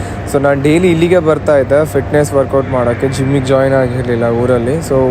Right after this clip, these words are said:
ಬೀಚ್ ವರ್ಕೌಟೇ ಮಾಡ್ತಾ ಇದ್ದೆ, ಫಿಟ್ನೆಸ್ ಕಾರ್ಡಿಯೋ ಆಗಿರ್ಬೋದು, ಇಲ್ಲೇ ವರ್ಕೌಟ್ ಮಾಡ್ತಾ ಇದ್ದೆ. ದುಬೈಯಲ್ಲಿ ಇರಿ, ಎಲ್ಲೇ ಇರಿ, fitness is necessary ಗುರು. So, ಅದಕ್ಕೆ ನಾನು ಇಲ್ಲಿ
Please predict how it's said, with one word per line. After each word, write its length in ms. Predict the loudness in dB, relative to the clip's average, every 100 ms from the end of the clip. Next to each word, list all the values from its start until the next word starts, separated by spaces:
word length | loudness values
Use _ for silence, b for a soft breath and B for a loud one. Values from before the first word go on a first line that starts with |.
| 0 0
ಬೀಚ್ 240 | 0 2
ವರ್ಕೌಟೇ 380 | 0 0 -2 0 0
ಮಾಡ್ತಾ 280 | -2 0 0 2
ಇದ್ದೆ, 180 | 2 -2 -2
ಫಿಟ್ನೆಸ್ 340 | -2 -2 0 0
ಕಾರ್ಡಿಯೋ 320 | 0 0 0 0
ಆಗಿರ್ಬೋದು, 540 | 0 -2 -2 -2 0 -2 -2 -4 0
ಇಲ್ಲೇ 160 | 2 2
ವರ್ಕೌಟ್ 340 | 0 0 -2 -2
ಮಾಡ್ತಾ 240 | -4 -2 -2
ಇದ್ದೆ. 160 | -2 -2 -4 -10 -4
ದುಬೈಯಲ್ಲಿ 520 | -2 2 2 2 0 -2
ಇರಿ, 140 | 0 0 2
ಎಲ್ಲೇ 200 | 0 2 0
ಇರಿ, 120 | 0 -2 -4
fitness 360 | -2 0 0 0
is 80 | -2 -2
necessary 400 | -4 0 2 2 0
ಗುರು. 140 | -2 -4 -2
So, 60 | -2
ಅದಕ್ಕೆ 180 | 0 0
ನಾನು 100 | 2
ಇಲ್ಲಿ 100 | 0